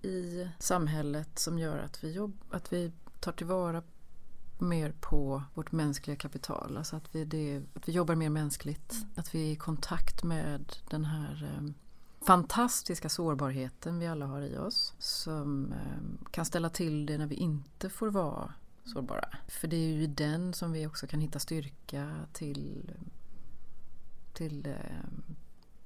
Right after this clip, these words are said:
Speaker 1: tankemässig briljans. Så.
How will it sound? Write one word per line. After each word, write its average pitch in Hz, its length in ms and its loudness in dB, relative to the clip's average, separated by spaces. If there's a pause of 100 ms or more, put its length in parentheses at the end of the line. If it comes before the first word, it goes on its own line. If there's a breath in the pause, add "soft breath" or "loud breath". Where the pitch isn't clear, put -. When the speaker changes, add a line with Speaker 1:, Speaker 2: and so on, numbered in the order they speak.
(220)
Speaker 1:
tankemässig 147 1080 2
briljans. 143 1120 4 (160)
Så. 220 60 -6